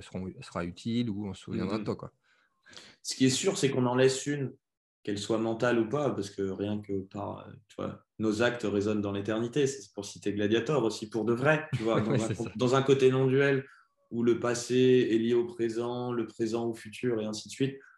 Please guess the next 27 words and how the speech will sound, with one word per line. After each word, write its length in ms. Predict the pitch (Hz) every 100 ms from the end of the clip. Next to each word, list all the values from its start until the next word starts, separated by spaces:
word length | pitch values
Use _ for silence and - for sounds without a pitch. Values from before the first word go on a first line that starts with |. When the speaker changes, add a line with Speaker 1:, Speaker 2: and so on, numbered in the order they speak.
| _
Speaker 2:
Tout 120 | 131
ce 60 | 131
qu'on 140 | 113
fait 140 | 107 120
aujourd'hui, 520 | 107 104 104 127 131
ou 120 | 113
par 160 | 107 101
effet 220 | 101 107
papillon, 640 | 101 104 - 113 123 127 - - _ - _ _
c'est 140 | _ 101
un 20 |
pointeur 320 | 101 98 107
de 80 | 104
non-dualité, 480 | 101 98 98 98 101
ça, 320 | - 87 85
ça 160 | - -
continuera 540 | - 98 110 107 117
à 20 |
avoir 140 | 101 98
des 120 | 95
conséquences. 640 | 95 95 95 107 107 -
Euh, 320 | 95 95 95 95
le 100 | 98
fait, 180 | 98 117
Speaker 1:
Hmm. 80 | 127
Speaker 2:
le 80 |
fait 280 | 104 113 104